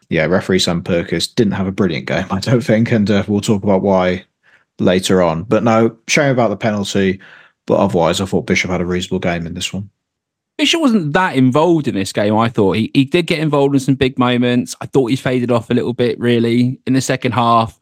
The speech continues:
Speaker 2: I think it's actually quite good, though, that's showing that Pompey are a little bit more dynamic going forward, have other options as well,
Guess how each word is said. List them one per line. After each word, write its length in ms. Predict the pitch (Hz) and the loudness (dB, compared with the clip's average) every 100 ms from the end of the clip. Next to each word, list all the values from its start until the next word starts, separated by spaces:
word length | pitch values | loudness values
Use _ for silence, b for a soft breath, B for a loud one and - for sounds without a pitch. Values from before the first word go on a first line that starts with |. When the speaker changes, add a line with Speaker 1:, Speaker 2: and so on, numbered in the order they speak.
| b _ _ | b _ _
Speaker 2:
I 60 | 147 | -2
think 200 | 196 160 | -2 -2
it's 200 | 156 - 160 | -4 -4 -6
actually 320 | 156 - 143 | -6 -2 0
quite 260 | 147 135 | 2 0
good, 200 | 135 143 | 0 0
though, 160 | - 113 | 0 0
that's 140 | 110 | 0
showing 280 | - 127 120 | 0 0 0
that 80 | 123 | -2
Pompey 320 | - 139 135 | -2 0 0
are 80 | 123 143 | -2 -4
a 60 | |
little 240 | 139 175 180 | -2 0 2
bit 180 | 180 | 0
more 180 | 165 170 | 2 0
dynamic 400 | 170 156 160 151 | 0 0 0 -2
going 180 | 156 156 | 0 -2
forward, 280 | 143 160 156 | 0 0 0
have 260 | - 156 151 | -2 -2 -2
other 240 | 147 156 | 0 0
options 340 | 147 - 151 143 | 0 -2 -4 -4
as 160 | 143 | -2
well, 380 | 147 143 135 | 0 2 2